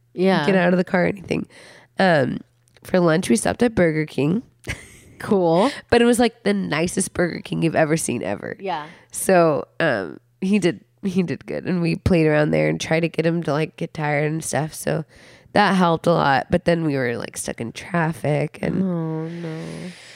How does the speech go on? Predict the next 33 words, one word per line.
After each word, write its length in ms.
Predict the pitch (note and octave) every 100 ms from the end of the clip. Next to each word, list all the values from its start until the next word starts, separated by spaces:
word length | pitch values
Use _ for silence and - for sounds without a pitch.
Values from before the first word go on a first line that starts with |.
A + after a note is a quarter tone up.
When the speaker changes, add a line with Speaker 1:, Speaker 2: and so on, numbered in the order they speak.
| -
Speaker 2:
so 240 | - A#3
he 220 | A3 A3+ G#3 -
finally 360 | A3+ A#3+ C4
fell 180 | A#3 A3
asleep, 400 | A3 G3+ G3+ F#3+
like, 420 | F#3 - - -
towards 240 | - G3 F3
the 100 | D3
end 140 | F3+
of 60 | E3+
the 60 |
drive. 580 | F3 E3+ D#3+ D#3 E3 F3+ - E3
Um, 560 | E3 D3+ D#3 F3+ F#3 - - _ _ _ _ _ -
I 200 | F3+ F3
had 240 | F3+ F3+
to, 100 | F3
like, 240 | E3+ D#3 F#3
we 60 |
had 100 | F3
to 60 | F3
move 260 | E3 D3+
our 140 | D#3+ D#3
luggage 320 | D3 D#3+ E3
around 260 | E3 D#3+ F3
so 120 | E3
I 40 |
could 220 | D#3+ D#3
go 160 | - C#3+
and 160 | D3 -
sit 100 | -
in 60 |
the 80 | -
back. 500 | - - D3 E3 -